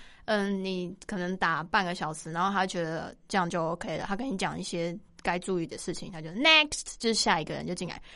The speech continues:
所以就，我那时候就会觉得，“哎，不用聊一聊吗？”就是，<laughs> 这一类的。可是也不会说感情不好，他也不会说不支持你，或者是不关心你。当然，每次上课的时候都会问你说，“啊，how are you？”或者什么什么之类的，就是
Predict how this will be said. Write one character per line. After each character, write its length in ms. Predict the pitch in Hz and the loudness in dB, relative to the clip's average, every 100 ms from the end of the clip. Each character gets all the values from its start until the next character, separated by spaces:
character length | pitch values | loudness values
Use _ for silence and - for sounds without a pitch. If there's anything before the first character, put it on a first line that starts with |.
| - | 0
所 120 | - | 6
以 40 | 427 | 10
就， 60 | 453 - - - | 10 6 -12 6
我 100 | 262 | 8
那 140 | 370 | 10
时 60 | 349 | 8
候 60 | 330 | 8
就 80 | |
会 80 | 349 | 4
觉 80 | 294 | 4
得 20 | - | 4
，“哎， 20 | 370 494 - | 2 0 -8
不 80 | - | 0
用 280 | 277 330 311 - | 2 2 -2 0
聊 240 | 208 214 | 4 6
一 40 | |
聊 180 | 247 185 | 6 2
吗？” 280 | 175 180 185 226 | 2 0 -2 -4
就 140 | 240 | -12
是， 340 | - 220 196 240 - - - | -6 -4 -4 -8 -16 -8 2
<laughs> 880 | 202 226 - - - - 311 - | 4 4 -2 8 8 8 4 4
这 140 | 226 240 | 6 8
一 40 | |
类 200 | 226 226 | 10 8
的。 60 | 196 - - - | 4 -2 -14 2
可 100 | - | 6
是 140 | 349 415 | 8 10
也 100 | 247 | 10
不 140 | 226 | 10
会 120 | 254 | 8
说 180 | 294 269 | 10 8
感 180 | 247 175 | 8 4
情 180 | 180 170 | 2 -2
不 140 | 214 | 0
好， 340 | 175 135 - - | 0 -4 -6 0
他 120 | 294 | 8
也 100 | 294 | 8
不 180 | 196 202 | 8 6
会 140 | 202 | 4
说 300 | 214 214 196 | 4 6 6
不 140 | 196 220 | 6 2
支 220 | 196 190 | -2 -6
持 180 | 180 156 | -6 -6
你， 200 | 160 - | -6 -6
或 180 | 208 180 | -4 -4
者 80 | |
是 100 | - 190 | -4 -6
不 140 | 202 | -4
关 260 | - 160 175 | -2 -2 -2
心 140 | - | -6
你。 140 | 165 - - - | -8 -12 -6 8
当 120 | 330 | 10
然， 160 | 269 247 254 - | 10 6 -2 0
每 200 | 214 190 | 2 4
次 120 | 262 | 4
上 160 | 262 226 | 4 4
课 80 | |
的 120 | 233 180 | 2 2
时 40 | |
候 80 | 190 | 2
都 140 | 202 | 2
会 100 | 196 | 0
问 160 | 190 185 | 2 0
你 100 | 165 | -2
说 100 | - | 2
，“啊， 160 | 330 330 | 4 8
how 200 | 285 269 | 10 12
are 180 | 285 | 12
you？” 200 | 285 269 | 8 4
或 100 | 226 | 4
者 60 | 226 | 4
什 80 | 202 | 2
么 80 | 175 | -2
什 100 | 170 | -4
么 80 | |
之 100 | 175 | -2
类 80 | 180 | -2
的， 60 | 160 | -2
就 120 | 269 | 0
是 160 | 262 | 0